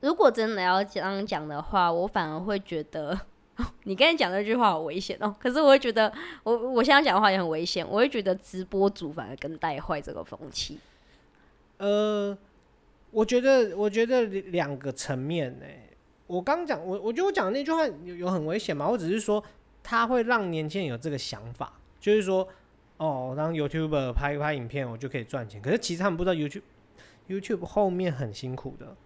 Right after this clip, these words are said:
Speaker 1: 很辛苦啊。
Speaker 2: 就是，对，因为像我们前面讲了这么多嘛，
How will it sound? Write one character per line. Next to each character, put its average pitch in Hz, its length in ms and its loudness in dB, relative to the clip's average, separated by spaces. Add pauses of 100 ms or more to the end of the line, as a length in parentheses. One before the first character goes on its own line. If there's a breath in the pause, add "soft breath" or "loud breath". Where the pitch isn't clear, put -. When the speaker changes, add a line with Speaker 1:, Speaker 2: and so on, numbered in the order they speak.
(120)
Speaker 1:
很 214 200 0
辛 220 260 4
苦 208 80 2
啊。 170 180 2
Speaker 2:
就 226 60 4
是， 214 60 6
对， 156 140 0 (300 soft breath)
因 247 100 -4
为 269 200 2 (400)
像 294 160 0
我 196 60 2
们 156 80 -2
前 160 120 -2
面 202 120 0
讲 156 120 -2
了 120 80 -6
这 160 80 -8
么 135 140 -6
多 117 220 -8
嘛， 113 200 -10